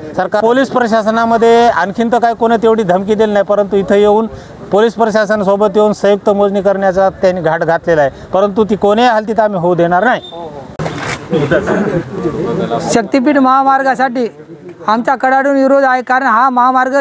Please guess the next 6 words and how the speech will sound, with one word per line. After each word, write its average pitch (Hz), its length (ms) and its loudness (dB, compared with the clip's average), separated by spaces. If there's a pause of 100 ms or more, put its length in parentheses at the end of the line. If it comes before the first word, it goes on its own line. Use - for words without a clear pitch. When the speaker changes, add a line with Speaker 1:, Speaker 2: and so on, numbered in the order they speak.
Speaker 2:
शेतकऱ्याच्या 262 440 0
कोणत्याही 262 400 0
हिताचा 254 320 0
नाही. 175 160 -6 (580)
या 254 160 2
महामार्गाचा 269 800 2